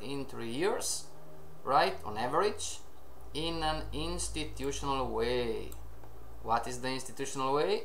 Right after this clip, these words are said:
Hedge fund brokers, you know. Of course, this is general, me generalizing, right? But you are going to graduate from this course when, number one, you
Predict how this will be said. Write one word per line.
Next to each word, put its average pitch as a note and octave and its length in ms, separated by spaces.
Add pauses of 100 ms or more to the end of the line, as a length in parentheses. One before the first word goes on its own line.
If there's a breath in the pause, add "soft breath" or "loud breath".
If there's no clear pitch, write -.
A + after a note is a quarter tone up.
(760)
Hedge C3+ 220
fund C#3+ 320
brokers, C#3 800
you B2 60
know. C#3+ 340 (760)
Of - 160
course, D#3 200
this C#3+ 180
is A#2+ 140
general, C#3 560
me C3+ 200
generalizing, C3 760
right? E3 260 (480 loud breath)
But E3+ 240
you E3+ 80
are D#3+ 100
going D#3 200
to D3+ 120
graduate D3 420
from C3+ 200
this C#3 160
course D3+ 420
when, C#3+ 220
number B2+ 260
one, C3 300
you C3+ 100